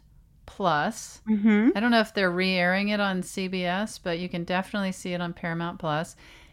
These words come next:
Speaker 1: And then, oh, you know, Star Trek is also on Paramount Plus.
Speaker 2: Oh,
Speaker 1: And,
Speaker 2: you have a real
Speaker 1: uh,
Speaker 2: relationship with Paramount Plus.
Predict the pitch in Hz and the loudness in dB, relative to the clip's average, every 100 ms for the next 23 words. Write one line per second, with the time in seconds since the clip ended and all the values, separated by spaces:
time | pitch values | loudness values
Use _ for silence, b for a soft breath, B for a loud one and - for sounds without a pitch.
0 | b - 175 175 180 180 185 175 170 170 | b 0 4 4 4 0 0 2 2 0
1 | 175 - 339 311 262 226 185 185 - 208 | -4 0 6 8 8 6 6 4 2 4
2 | 247 - 233 185 196 185 185 240 240 180 | 4 6 4 4 2 2 2 2 0 0
3 | 165 - 165 160 151 160 - 170 156 202 | -2 -2 -2 0 0 -2 -4 0 2 2
4 | 220 311 403 170 190 196 196 285 254 214 | 2 2 4 4 4 2 2 4 6 8
5 | 220 220 226 269 - 240 233 180 196 - | 8 8 8 8 6 4 4 0 0 2
6 | 202 185 180 - 262 - - | 4 6 4 4 4 4 0